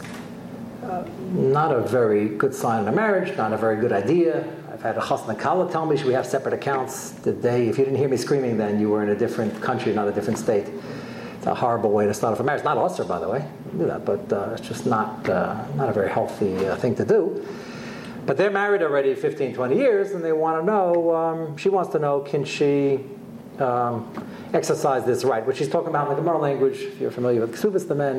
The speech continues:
Yef Shi, the Takan Chachamim. So Takan is that he's gonna feed her, and she's gonna do her job in the house, she'll feed her, but she's working and she wants to exercise her right. Can she do so? She asked me, so I first started giving mussar, "It's not a good idea, they work it out, it's not a way to have a marriage, it's not, not good chinuch."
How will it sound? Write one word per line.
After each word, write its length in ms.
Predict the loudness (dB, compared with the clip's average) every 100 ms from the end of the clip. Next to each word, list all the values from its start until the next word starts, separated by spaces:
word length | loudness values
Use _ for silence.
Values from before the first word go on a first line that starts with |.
| 2
Yef 180 | 4 2
Shi, 160 | 2 0
the 100 | 0
Takan 280 | -2 0 -2
Chachamim. 640 | -2 0 0 2 0 -4
So 260 | -2 -2 -2 -6 -4
Takan 400 | -2 0 2 4
is 300 | 4 4 4
that 220 | 2 2
he's 200 | 2 0
gonna 160 | 2 0
feed 220 | 2 4
her, 320 | 4 2 -2 -8 -14 -14 -14 -4
and 360 | -2 0 0 0
she's 220 | -2 0
gonna 200 | 2 2
do 220 | 4 2 -2 -10 -12 -14 -14 -2
her 80 | 0
job 240 | 2 0
in 60 | 2
the 60 | 2
house, 300 | 0 -2 -8 -10 -8
she'll 100 | -2
feed 200 | 2 4
her, 100 | 2
but 140 | 2 0
she's 140 | 2
working 380 | 2 2 0 -2
and 100 | 0
she 100 | 0
wants 280 | 2 2 0
to 80 | -2
exercise 500 | 0 -2 2 2 2
her 100 | 2
right. 320 | 4 2 0 -6 -12 -16 -8
Can 200 | -2 -2
she 140 | 0 2
do 140 | 2
so? 140 | 2
She 360 | 2 2 2 2
asked 280 | 2 2 2
me, 140 | 2
so 140 | 2 2
I 140 | 2
first 220 | 2 0
started 220 | 0 0
giving 160 | 0 2
mussar, 220 | 2 2
"It's 100 | 0
not 120 | 0
a 20 | 0
good 120 | 0
idea, 440 | 2 4 4 2
they 160 | 0 0
work 220 | 0 2
it 80 | 2
out, 160 | 2 0
it's 60 |
not 100 | -2
a 20 | 0
way 100 | 0
to 60 |
have 120 | 2
a 40 | 2
marriage, 400 | 2 2 0 -2
it's 120 | -4
not, 220 | -4 -2
not 140 | -2 0
good 120 | 2
chinuch." 440 | 2 2 2 -2